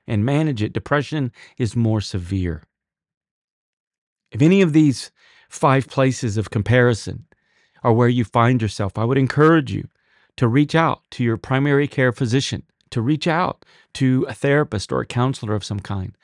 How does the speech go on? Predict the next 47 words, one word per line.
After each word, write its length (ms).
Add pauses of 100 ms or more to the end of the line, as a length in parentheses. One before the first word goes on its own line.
(280)
or 360
to 120
reach 260
out, 280
maybe 440
in 120
addition 380
to 100
those, 320 (420)
to 220
maybe 240
a 80
spiritual 540
leader. 320
If 100
you're, 220 (340)
find 300
yourself 360
as 100
a 40
Christian, 380
maybe 180
you 80
wanna 200 (280)
talk 220
to 80
your 140
pastor 540 (100)
or 120
s-, 240
or 180
your 240 (200)
spiritual 500
director, 480 (560)
because 240
these 240
are, 140 (260)
these 160
places 400
where 120
comparison 520
can 120
take 200
us 140
are 140
dangerous 760
places. 680